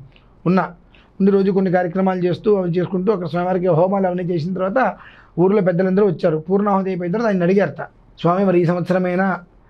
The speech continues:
దీన్ని మొత్తం కూల్ చేసేసేసి కొత్తదిగా కడదాం అనుకుంటే మీరు అవకాశం ఇస్తారా?" అని అడిగారు. ఖచ్చితంగా ఒక గంట సమయం కూడా కాలేదమ్మా,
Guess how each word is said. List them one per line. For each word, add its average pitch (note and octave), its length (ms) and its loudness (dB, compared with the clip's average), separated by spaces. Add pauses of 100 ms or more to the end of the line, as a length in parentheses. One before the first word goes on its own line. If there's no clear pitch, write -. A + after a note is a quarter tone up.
(220)
దీన్ని E3+ 160 4
మొత్తం E3+ 300 0
కూల్ F3+ 300 0
చేసేసేసి E3+ 720 0
కొత్తదిగా F#3+ 380 0
కడదాం E3+ 320 0
అనుకుంటే E3+ 240 0
మీరు E3+ 160 0
అవకాశం D#3 360 0
ఇస్తారా?" D#3 300 -2
అని E3+ 80 0
అడిగారు. D3 420 -2 (680)
ఖచ్చితంగా G3 800 0 (920)
ఒక E3 140 -4
గంట F#3 640 -4 (420)
సమయం G3 280 0
కూడా G#3 160 2
కాలేదమ్మా, E3+ 640 0